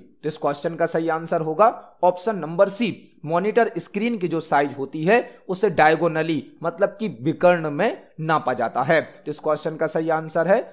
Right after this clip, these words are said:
ऑप्शन नंबर सी, मॉनिटर एक आउटपुट डिवाइस होती है, जो कि हमें सॉफ्ट कॉपी आउटपुट प्रदान करती है,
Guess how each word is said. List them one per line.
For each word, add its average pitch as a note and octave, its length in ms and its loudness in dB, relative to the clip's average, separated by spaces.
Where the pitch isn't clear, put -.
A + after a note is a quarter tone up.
ऑप्शन F#3 300 -2
नंबर D3+ 320 -2
सी, F#3 460 -4
मॉनिटर F#3 420 2
एक E3 160 -2
आउटपुट D#3+ 360 4
डिवाइस G3 360 4
होती G3 260 -2
है, G#3+ 260 4
जो F3+ 120 6
कि G#3+ 160 -2
हमें F3+ 220 -2
सॉफ्ट A3 420 4
कॉपी E3 340 2
आउटपुट C#3+ 420 0
प्रदान G#3 340 2
करती D3 340 -2
है, A#3 360 2